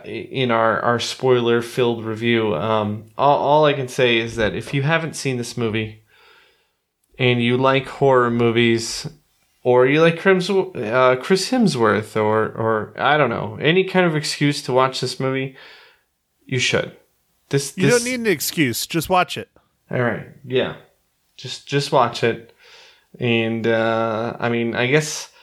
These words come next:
Speaker 1: that's, uh, all I have, uh, without getting too,
Speaker 2: Oh, I, there's
Speaker 1: too
Speaker 2: one I had to
Speaker 1: crazy.
Speaker 2: bring
Speaker 1: What,
Speaker 2: up.
Speaker 1: what, what do you, what do you, what do you got? What do you got?
Speaker 2: Like, one of my favorite scenes, and it's one of the funnier scenes,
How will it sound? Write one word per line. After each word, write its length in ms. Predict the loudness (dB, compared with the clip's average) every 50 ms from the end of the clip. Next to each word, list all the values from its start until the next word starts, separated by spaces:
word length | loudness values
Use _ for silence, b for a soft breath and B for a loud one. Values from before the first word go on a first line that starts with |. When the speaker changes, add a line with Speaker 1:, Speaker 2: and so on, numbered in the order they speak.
| B B B B -4
Speaker 1:
that's, 220 | -4 -4 -2 -2
uh, 80 | -2 0
all 640 | 2 2 0 0 0 0 0 0 2 2 2 2
I 140 | 2 2 0
have, 760 | 0 0 0 0 2 2 2 0 -2 -8 -14 -20 -20 -20 -20 _ _ _ _ _
uh, 400 | -8 -6 -4 -2 -2 -2 -2 -2 -4
without 360 | -2 0 2 2 2 2 0
getting 460 | 0 2 2 2 2 0 -2 -4 -8 -14 -20 _ _ _ b b b b b b b b b b b b _ _ _ _ -4
too, 120 | 0 4
Speaker 2:
Oh, 340 | 4 6 4 4 2 -2 -2 0
I, 200 | 2 2 2 0
there's 320 | 0 0 2 2 2 2
Speaker 1:
too 140 | 4 6 6
Speaker 2:
one 120 | 6 6
I 60 | 4
had 180 | 4 4 4 4
to 40 | 4
Speaker 1:
crazy. 140 | 2 2 4
Speaker 2:
bring 240 | 4 4 4 4 4
Speaker 1:
What, 100 | 4 4
Speaker 2:
up. 120 | 2 2 2
Speaker 1:
what, 220 | 0 0 0 2
what 140 | 0 0 0
do 60 | 0
you, 80 | 0 0
what 100 | 0 0
do 60 | 0
you, 120 | 0 0
what 100 | -2 -2
do 40 | -2
you 60 | 0 0
got? 280 | 0 0 0 -4 -8 -16 _ _ _ _
What 80 | -8 -8
do 40 | -6
you 80 | -8 -6
got? 80 | -2
Speaker 2:
Like, 220 | 0 0 0 0 0
one 220 | 0 0 2 2
of 80 | 2 2
my 160 | 2 2 0
favorite 480 | 0 -2 -2 0 2 2 2 0 -2 -4
scenes, 380 | -2 -2 -2 -2 -2 -2 -2
and 100 | -2 -2
it's 140 | -4 -4 -2
one 160 | 0 0 0
of 80 | 2 0
the 80 | -2
funnier 580 | -4 -6 -6 -2 0 0 0 0 0 0 0 0
scenes, 680 | -2 -2 -2 -2 -2 -2 -6 -8 -10 -12 -14 -16 -18